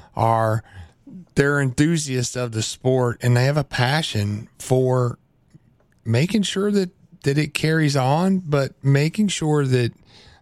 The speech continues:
that our kids are learning how fun it can be. It's not just all about shooting great scores, is it?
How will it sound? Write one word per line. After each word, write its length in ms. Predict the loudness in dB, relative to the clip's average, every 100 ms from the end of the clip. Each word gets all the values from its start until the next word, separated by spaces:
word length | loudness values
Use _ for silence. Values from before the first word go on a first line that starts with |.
| -2
that 260 | -2 -2 -2
our 220 | 0 2
kids 480 | 0 0 0 0 0
are 200 | 0 2
learning 640 | 4 4 4 4 2 0 -4 -20 -20 -12
how 300 | -8 -4 -4
fun 340 | -2 0 2
it 120 | 0 -2
can 140 | -4
be. 300 | -4 -8 -14 _ _ _ _ _ _ _ _ _ _ _ _ _
It's 200 | -6 -6
not 220 | -4 -4 -2
just 240 | -2 0
all 160 | 0 0
about 260 | 0 -2
shooting 280 | -2 -2 0
great 220 | 0 -2
scores, 380 | -4 -4 -4 -4
is 200 | -4
it? 100 | -6